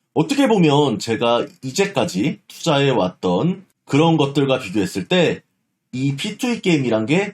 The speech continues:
조금 공격적인 투자일 수도 있지만 그만큼 수익률도 클 것이라고 저는 그렇게 믿습니다.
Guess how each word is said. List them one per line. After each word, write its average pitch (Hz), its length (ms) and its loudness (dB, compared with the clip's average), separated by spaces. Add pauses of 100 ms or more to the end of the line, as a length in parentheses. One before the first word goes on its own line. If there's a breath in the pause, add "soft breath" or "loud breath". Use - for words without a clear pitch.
(120)
조금 123 560 -2 (340)
공격적인 202 640 2
투자일 196 300 0
수도 180 220 -2
있지만 123 560 0 (220)
그만큼 156 720 2 (160)
수익률도 175 800 -2 (220)
클 208 240 -6
것이라고 139 680 -2 (140)
저는 127 280 -4
그렇게 113 260 -8
믿습니다. 87 720 -4